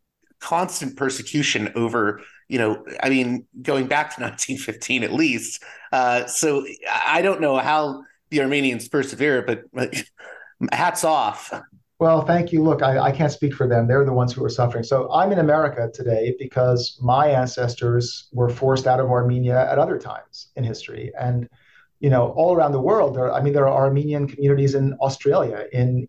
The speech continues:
Speaker 2: India, in Singapore, in everywhere, right? Because of, of waves of persecution over the centuries. And yet, Armenians have also kept a,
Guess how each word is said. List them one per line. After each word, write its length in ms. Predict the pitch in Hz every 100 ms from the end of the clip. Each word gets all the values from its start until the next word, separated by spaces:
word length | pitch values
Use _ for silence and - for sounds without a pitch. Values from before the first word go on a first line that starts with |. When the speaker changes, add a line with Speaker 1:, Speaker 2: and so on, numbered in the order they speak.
| -
Speaker 2:
India, 520 | 160 165 117 - - -
in 420 | 123 123 123 123
Singapore, 800 | 120 - 180 165 - - - -
in 380 | - 123 123 127
everywhere, 480 | 156 175 - 120 -
right? 240 | 120 139
Because 420 | 139 135 131 131 131
of, 240 | 127 123
of 280 | - 135 120 - _ _ _
waves 580 | 127 123 151 185 160 127
of 180 | 135 127
persecution 640 | - 127 127 - 156 139
over 240 | 120 120 120
the 80 | -
centuries. 500 | 180 196 131 123 123
And 200 | 147 147
yet, 320 | 190 160 - _ _ _ _ _ -
Armenians 440 | 143 151 160 160
have 160 | 147 135
also 320 | 143 147 156
kept 340 | - 127 127
a, 300 | - 127 -